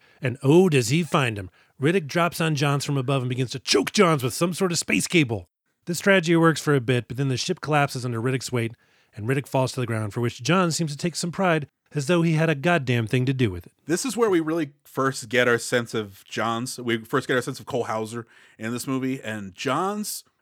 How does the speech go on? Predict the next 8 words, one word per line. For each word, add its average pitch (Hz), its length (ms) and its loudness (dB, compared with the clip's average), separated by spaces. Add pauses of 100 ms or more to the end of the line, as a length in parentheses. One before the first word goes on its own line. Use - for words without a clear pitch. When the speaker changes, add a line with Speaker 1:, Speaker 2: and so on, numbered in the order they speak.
(280)
Speaker 2:
this, 151 240 -2 (140)
this 165 200 -4
moment, 240 320 -4 (300)
and 151 220 2
then 139 160 2
throughout 156 300 4
the 190 60 0
movie, 98 460 -6